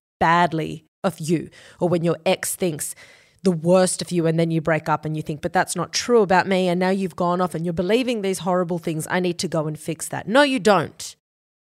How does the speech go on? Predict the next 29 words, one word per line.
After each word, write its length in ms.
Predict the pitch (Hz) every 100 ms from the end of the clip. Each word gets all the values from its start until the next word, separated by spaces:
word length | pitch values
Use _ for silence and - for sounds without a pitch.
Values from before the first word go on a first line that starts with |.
| _
You 100 | 180
don't 240 | 170 175 135
need 140 | 151
to 80 | 151
go 80 | 135
and 120 | 151
fix 200 | - -
that. 220 | - - -
Everything 420 | 214 262 285 269
is 140 | 240
like 160 | 208 196
a 60 | 175
set 220 | - 170
of 60 |
scales. 400 | 160 - 156 135
You 60 | 175
gotta 160 | 240 240
weigh 520 | 147 151 202 190 185
up, 280 | 160 147 - - _ _ _ _
what 200 | 165 180
am 100 | 180
I 60 | 170
gonna 180 | 165 160
benefit 420 | 156 151 147 -
and 200 | - 151
what 140 | 151 151
am 140 | 143
I 80 | 139
not? 280 | 143 139